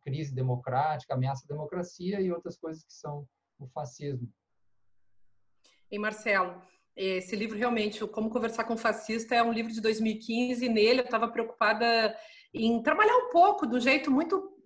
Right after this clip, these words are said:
Speaker 2: é, sem muitas pretensões, sobre a chegada da fascistização entre nós. Era uma tentativa, assim, de lançar umas notas sobre a fascistização na cultura brasileira,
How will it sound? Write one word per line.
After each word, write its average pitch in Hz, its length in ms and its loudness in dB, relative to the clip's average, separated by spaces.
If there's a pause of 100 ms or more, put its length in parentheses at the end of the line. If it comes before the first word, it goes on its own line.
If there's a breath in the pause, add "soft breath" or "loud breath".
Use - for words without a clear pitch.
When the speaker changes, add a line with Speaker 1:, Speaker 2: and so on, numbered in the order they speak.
Speaker 2:
é, 214 200 2
sem 302 160 2
muitas 320 280 2
pretensões, 285 880 0 (460 loud breath)
sobre 285 600 2
a 226 200 8
chegada 254 760 4
da 226 120 2
fascistização 247 1080 -2
entre 247 280 -4
nós. 226 380 4 (720)
Era 208 160 2
uma 247 160 2
tentativa, 247 500 -2
assim, 254 220 -4
de 254 100 -2
lançar 247 640 4
umas 220 280 0
notas 214 680 0
sobre 220 300 -6
a 220 180 2
fascistização 240 880 -8
na 262 240 2
cultura 262 420 -10
brasileira, 214 680 -4